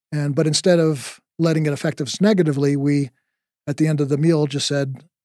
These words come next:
"Hey, um, did you, d-, when's the last time somebody told you, you are absolutely, totally loved by God? He's thrilled with you. He thinks you're, you're really, really precious, and he wants to know you more." And a little tear came in her eye. She goes,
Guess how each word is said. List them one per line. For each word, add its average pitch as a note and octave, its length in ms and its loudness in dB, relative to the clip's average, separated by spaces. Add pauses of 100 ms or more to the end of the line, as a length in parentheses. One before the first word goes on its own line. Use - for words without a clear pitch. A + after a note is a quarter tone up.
(140)
"Hey, D#3 320 0
um, C#3 400 -8 (640)
did C#3+ 160 -6
you, F3 160 -4
d-, D3 180 -14 (500)
when's F#3+ 200 4
the G3 60 0
last F#3 180 2
time E3+ 100 0
somebody D3+ 280 -2
told D3 280 0
you, C#3+ 160 -2 (380)
you F3 140 4
are C#3 60 -2
absolutely, E3 680 0
totally D#3+ 420 0
loved D3 280 0
by C#3 120 -4
God? C#3+ 380 -6 (240)
He's F#3 220 0
thrilled E3 280 4
with D3 120 -2
you. D3+ 60 2
He D#3+ 100 -2
thinks D#3 280 0
you're, D3+ 240 2 (540)
you're D3+ 100 2
really, D3+ 320 2 (160)
really D3+ 280 -4 (420)
precious, D3+ 360 -4
and D3+ 80 -4
he D3+ 60 0
wants E3 300 0
to D#3 80 -4
know D3 160 0
you C#3+ 160 0
more." D3 340 -2 (480)
And D#3 120 0
a D#3+ 40 2
little F3 160 4
tear E3 280 2
came D#3+ 180 -2
in D#3 60 0
her D#3 60 -2
eye. D3 80 -4
She - 120 -8
goes, C#3+ 260 -6